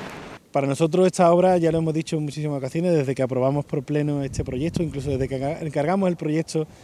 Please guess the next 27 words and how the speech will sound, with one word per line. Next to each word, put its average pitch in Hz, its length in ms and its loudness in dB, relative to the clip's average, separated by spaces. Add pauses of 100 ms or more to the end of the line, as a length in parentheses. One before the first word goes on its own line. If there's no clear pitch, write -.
(280)
eh, 139 360 -2 (160)
geológico 147 440 2
desde 139 140 2
el 139 60 0
principio, 165 520 -2 (360)
para 143 160 0
nosotros 160 220 0
esta 180 180 2
obra 170 240 4
es 175 140 2
de 165 80 2
vital 147 240 2
importancia, 175 680 0 (540)
eh, 143 340 2
porque 180 420 6
entendemos 175 640 6 (880)
que 156 80 6
el 156 80 8
futuro 180 400 8
de 170 60 6
nuestro 170 240 2
municipio, 165 400 2
la 143 100 6
conexión 139 380 0
directa 160 360 2
del 135 120 0
casco 147 400 -2